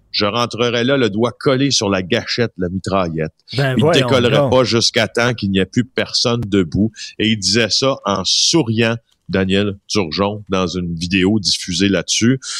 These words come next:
Speaker 1: C'est un Québécois de cinquante ans, euh, qui, euh, semble avoir déménagé là maintenant, qui avait, euh, produit cette vidéo-là là, en pleine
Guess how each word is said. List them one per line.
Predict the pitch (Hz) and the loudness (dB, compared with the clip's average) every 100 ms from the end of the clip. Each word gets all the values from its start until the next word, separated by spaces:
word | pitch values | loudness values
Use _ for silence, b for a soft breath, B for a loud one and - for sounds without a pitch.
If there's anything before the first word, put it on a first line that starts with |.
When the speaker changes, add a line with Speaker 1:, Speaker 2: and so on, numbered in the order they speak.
| B | B
Speaker 1:
C'est | - - | -2 0
un | 117 | 2
Québécois | 131 110 104 117 | 0 0 0 0
de | 110 | 0
cinquante | - 147 147 143 117 - | 0 0 2 0 0 0
ans, | 117 127 - _ B B B - | 0 -2 -6 _ B B B -4
euh, | 98 101 98 95 95 95 98 92 - | 0 0 0 0 0 0 -2 -4 -8
qui, | - 117 120 120 | -8 -4 0 2
euh, | 101 98 | 2 0
semble | 127 131 | -2 0
avoir | 107 107 | 0 0
déménagé | 135 139 123 107 87 127 | 0 0 2 0 0 0
là | 127 101 | 0 0
maintenant, | 98 90 101 110 | 0 -2 -2 -2
qui | 113 | -2
avait, | 87 92 | 0 2
euh, | 95 92 87 85 78 - | 2 2 2 0 -2 -2
produit | 92 95 | -4 -2
cette | - 95 - | -2 -4 -4
vidéo-là | 92 90 87 85 98 | -2 0 2 0 0
là, | 90 87 | 0 -2
en | - | -2
pleine | 110 | -4